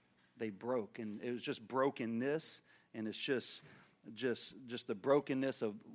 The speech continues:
what happens in life, and sometimes things just break.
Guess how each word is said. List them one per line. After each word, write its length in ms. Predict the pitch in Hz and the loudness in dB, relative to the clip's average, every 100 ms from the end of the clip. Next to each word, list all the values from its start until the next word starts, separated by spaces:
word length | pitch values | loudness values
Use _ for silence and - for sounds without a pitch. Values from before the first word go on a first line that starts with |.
| 120 | -4
what 180 | 120 - | -4 -2
happens 500 | 123 120 139 131 117 | 0 0 0 -4 -4
in 180 | 104 | -4
life, 280 | 104 131 170 | 0 0 -2
and 100 | 143 | -6
sometimes 500 | - 226 - 277 220 | -4 -4 -2 -2 -2
things 260 | - 220 190 | -4 -4 -4
just 200 | 190 156 117 | -4 -6 -8
break. 580 | 101 151 - - - | -4 -2 -2 -8 -16